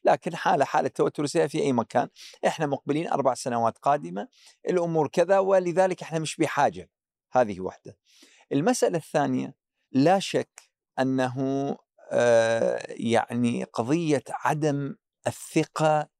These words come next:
الراسخة بالمؤسسات الدولية، أنه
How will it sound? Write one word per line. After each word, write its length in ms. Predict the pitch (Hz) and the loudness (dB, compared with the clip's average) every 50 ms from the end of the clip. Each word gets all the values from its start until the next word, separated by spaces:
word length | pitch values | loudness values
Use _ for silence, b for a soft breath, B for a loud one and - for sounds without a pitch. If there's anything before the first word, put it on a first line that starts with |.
| _ _ _ _ - 135 | _ _ _ _ 0 2
الراسخة 920 | 120 120 117 117 117 117 113 117 120 131 139 147 143 - - 147 - 147 | 2 2 2 0 0 0 2 2 2 4 2 2 0 -4 -8 -8 -4 -2
بالمؤسسات 640 | 127 123 120 120 117 131 135 - - - 131 123 - | 0 0 0 -2 -2 -4 -6 -4 -2 0 -2 -2 -2
الدولية، 580 | 120 104 107 101 101 92 90 90 - - _ _ _ _ _ _ _ - | 0 2 2 2 2 0 -6 -8 -10 -14 _ _ _ _ _ _ _ -2
أنه 540 | 135 139 139 139 139 143 143 147 143 151 | 0 0 2 0 0 0 -2 -2 -4 -4